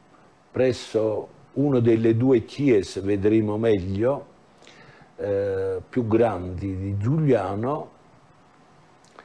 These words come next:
o Santa Sofia o l'Annunziata,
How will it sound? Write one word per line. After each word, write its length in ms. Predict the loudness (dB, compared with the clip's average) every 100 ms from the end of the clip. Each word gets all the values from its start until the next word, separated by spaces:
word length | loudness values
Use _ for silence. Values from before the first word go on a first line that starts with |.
| -20 -20 -20 -20 _
o 500 | 0 2 2 -2 -10
Santa 440 | -6 -4 -2 0 0
Sofia 800 | 2 0 0 -2 -2 -4 -6 -10 -20 _
o 180 | 2 4
l'Annunziata, 1300 | 4 4 2 2 2 2 2 2 0 -2 -2 -2